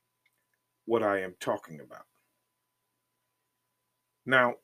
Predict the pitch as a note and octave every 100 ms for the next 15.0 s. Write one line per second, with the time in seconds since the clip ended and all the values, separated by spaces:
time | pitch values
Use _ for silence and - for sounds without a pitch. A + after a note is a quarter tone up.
0 | _ _ C3 C3+ G3 G3+ D3 C#3 - C3
1 | A2 - G2+ - F2+ D2 C#2 C2+ _ _
2 | _ _ _ _ _ _ _ - A2+ A#2
3 | - A#2 A2 G2+ F#2+ F#2+ F#2 F#2 F2+ G2+
4 | - F2+ F2+ F2 E2+ E2+ E2+ - _ _
5 | G2+ A2+ G#2+ G#2+ G2+ - G2+ - G2+ F#2
6 | F2 F2 F2 F2+ - - _ _ _ _
7 | _ _ _ G#2+ G#2+ G2 G2 G2 G2 F#2+
8 | - - _ - G2+ G2 G2+ F#2+ F2+ F2+
9 | F#2+ F#2 F2 E2 E2+ E2 D#2+ F#2+ F2+ E2+
10 | F#2 F#2 F2+ F2+ E2+ - E2+ D#2+ - F#2
11 | E2+ D#2+ D#2 D#2 _ - D#2 - - D2
12 | C#2+ _ - - F#2+ G2 G2 B2 C3 G#2
13 | G2+ _ _ _ _ _ _ _ _ _
14 | _ _ _ _ - F#2+ G2 G#2 G2+ G2+